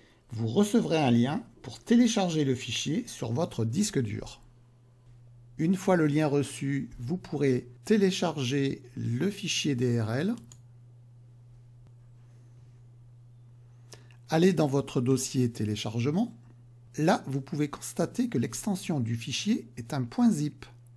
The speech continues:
Il va donc falloir l'extraire. Utilisez la fonction d'extraction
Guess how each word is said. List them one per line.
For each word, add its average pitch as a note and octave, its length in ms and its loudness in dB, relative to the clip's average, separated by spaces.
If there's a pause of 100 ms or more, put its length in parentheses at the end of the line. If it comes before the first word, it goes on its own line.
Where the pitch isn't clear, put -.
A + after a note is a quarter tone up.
(760)
Il D3+ 160 0
va C3+ 140 2
donc B2+ 180 -2
falloir E3 560 0
l'extraire. - 680 -4 (880)
Utilisez E3+ 600 0
la C3+ 80 2
fonction C3+ 480 -4
d'extraction B2 840 -4